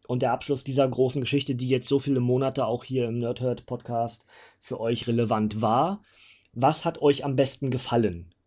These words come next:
Habt ihr, was habt ihr gelesen? Was war das Beste?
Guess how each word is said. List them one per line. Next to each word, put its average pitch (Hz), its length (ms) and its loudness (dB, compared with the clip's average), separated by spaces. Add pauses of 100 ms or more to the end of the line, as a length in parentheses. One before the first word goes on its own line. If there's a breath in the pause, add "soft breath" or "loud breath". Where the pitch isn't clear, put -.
Habt - 280 -12
ihr, 131 300 4
was 139 120 2
habt 165 140 -4
ihr 156 80 2
gelesen? 185 760 2
Was 143 320 -2
war 131 220 2
das 127 180 -2
Beste? 95 580 -4